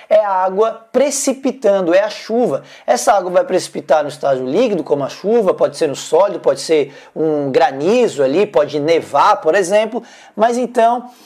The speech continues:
esse um seria a precipitação. Desculpa essa letra ficar feia, tá, galera? Que não é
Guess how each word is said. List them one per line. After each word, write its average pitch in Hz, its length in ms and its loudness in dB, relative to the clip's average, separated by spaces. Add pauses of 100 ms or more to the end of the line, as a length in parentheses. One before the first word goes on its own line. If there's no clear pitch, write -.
(480)
esse 240 380 0
um 214 260 0
seria 214 680 0
a 240 120 4
precipitação. 226 2000 -2 (1300)
Desculpa 254 320 -8
essa 226 160 0
letra 208 220 0
ficar 160 240 0
feia, 208 320 0
tá, 208 120 4
galera? 214 240 0
Que 226 140 -6
não 208 180 2
é 202 80 2